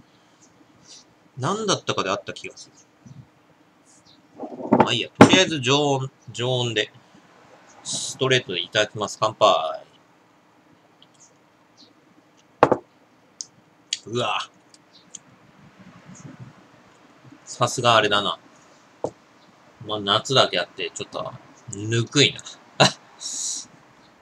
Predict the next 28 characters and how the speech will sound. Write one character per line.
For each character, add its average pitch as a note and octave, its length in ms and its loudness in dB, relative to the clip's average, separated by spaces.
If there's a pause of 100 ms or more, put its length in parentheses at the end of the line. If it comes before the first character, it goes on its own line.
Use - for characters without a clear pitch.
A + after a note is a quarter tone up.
(540)
ま C3+ 100 -4
あ、 G2+ 40 -6
ぬ A#2+ 200 0
く - 180 -6
い - 100 -2
け - 80 8
ど A2 80 4
結 - 180 0
構 A#2 120 0
ジ D3 220 4
ン A#3 40 -2
は G#3+ 140 6
ね、 G2+ 220 2
ス - 160 2
ト E3 80 0
レ F#3+ 100 4
ー - 20 0
ト D3 100 -2
で G2 80 0
も F#2 160 -10
飲 F#2+ 60 -10
み A2 80 0
や B2+ 120 4
す D3+ 160 -4
い D3 60 0
ん F2+ 140 -8
で D#2+ 100 -12
ね。 D#2 180 -16